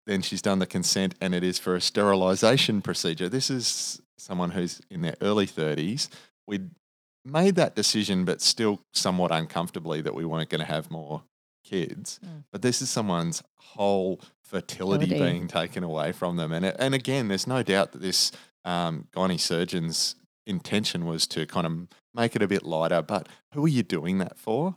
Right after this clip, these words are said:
Speaker 1: I think that's the big thing, is going, if I'm making it lighter, is it because I wanna be more comfortable here,
Speaker 2: Mm.
Speaker 1: or is it actually going to help this person
Speaker 2: Mm. Yeah.
Speaker 1: right now? And most of the time, I think it's just trying to, mm,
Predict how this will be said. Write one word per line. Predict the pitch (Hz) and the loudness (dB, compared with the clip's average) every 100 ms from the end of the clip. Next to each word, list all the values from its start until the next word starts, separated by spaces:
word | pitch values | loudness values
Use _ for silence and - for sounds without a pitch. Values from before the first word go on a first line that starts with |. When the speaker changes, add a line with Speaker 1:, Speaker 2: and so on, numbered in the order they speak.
| - | -4
Speaker 1:
I | |
think | 110 143 | -2 -2
that's | - 120 - | -2 -2 -2
the | 98 | -2
big | 92 92 | -2 -2
thing, | 104 98 | -2 -2
is | 87 | -2
going, | 101 90 90 | 0 0 0
if | 107 | -2
I'm | 135 | -2
making | 120 131 117 | -2 -2 -2
it | 92 | -2
lighter, | 87 90 92 87 | 0 2 2 0
is | 95 | -2
it | - | -6
because | - 117 | -10 -6
I | 98 85 | 0 2
wanna | 95 98 | 2 2
be | 98 | 0
more | 90 85 | 0 -2
comfortable | 80 - - - - - | -6 -12 -12 -16 -20 -12
here, | - - - | -6 -4 -2
Speaker 2:
Mm. | 151 - _ _ | -4 -8 _ _
Speaker 1:
or | 90 87 | -2 0
is | 82 | 0
it | 87 | 2
actually | 92 - 87 80 78 | 0 0 -2 -2 -4
going | 76 76 71 | -4 -4 -6
to | 80 | -8
help | 85 73 - _ _ - | -6 -6 -8 _ _ -8
this | 78 | -6
person | - 73 73 - - 80 80 | -4 -4 -4 -6 -10 -14 -14
Speaker 2:
Mm. | |
Yeah. | 80 - | -14 -6
Speaker 1:
right | - | -6
now? | - 80 73 | -4 -2 -2
And | 80 87 - _ | -2 -4 -6 _
most | 95 101 113 | -2 2 2
of | 104 | 2
the | 82 | 0
time, | 78 76 | -2 -4
I | |
think | 76 80 | -4 -6
it's | 76 - | -6 -6
just | 80 - | -8 -6
trying | 82 78 | -4 -2
to, | 76 - - _ _ 87 | -2 -4 -20 _ _ -18
mm, | 80 | -18